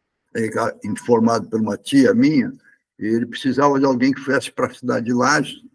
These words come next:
no estado de Santa Catarina, porque os, os oficiais de justiça não, não gostavam de vir pra,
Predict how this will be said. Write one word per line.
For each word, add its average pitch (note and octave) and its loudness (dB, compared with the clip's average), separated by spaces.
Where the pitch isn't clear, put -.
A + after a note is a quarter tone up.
no G#2 -16
estado G2+ -8
de - -20
Santa G#2 -10
Catarina, A#2+ -4
porque C3+ 2
os, C3 0
os B2 -4
oficiais C3 0
de - -16
justiça C3 -4
não, C3+ 0
não B2 0
gostavam A2+ -2
de A#2+ 2
vir A2+ 0
pra, B2+ -2